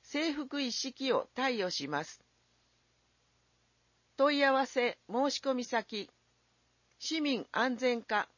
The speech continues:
電話六二九零七三。各支所総務住民課。連載、中津の産業力、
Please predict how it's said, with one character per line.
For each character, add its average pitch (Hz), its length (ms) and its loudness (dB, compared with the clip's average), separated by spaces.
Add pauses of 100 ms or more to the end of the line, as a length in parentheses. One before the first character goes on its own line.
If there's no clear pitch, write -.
(400)
電 269 320 2
話 240 240 0 (160)
六 240 320 -2
二 269 340 -2 (200)
九 294 280 -4
零 254 300 4
七 190 260 0
三。 185 340 -4 (1800)
各 302 320 0
支 277 140 -2
所 - 300 -2
総 294 360 4
務 180 340 -4
住 269 320 -2
民 247 240 -2
課。 - 300 0 (3000)
連 262 320 2
載、 240 400 -2 (1200)
中 240 280 2
津 277 140 -2
の 202 140 0
産 269 300 0
業 254 220 2
力、 160 440 -2